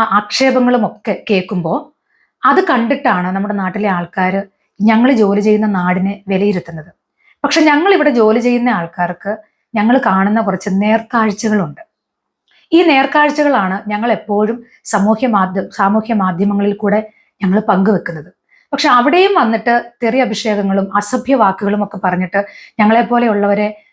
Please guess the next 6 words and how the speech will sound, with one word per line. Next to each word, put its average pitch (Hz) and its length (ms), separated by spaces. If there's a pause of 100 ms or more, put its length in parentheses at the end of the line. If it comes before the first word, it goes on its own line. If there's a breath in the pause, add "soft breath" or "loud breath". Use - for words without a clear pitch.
(120)
വളരെ 196 300
മോശമായിട്ട്, 220 760 (240)
ആ, 185 180
ചിത്രീകരിക്കുന്ന 208 840
ഒരു 202 260
പ്രവണത 196 440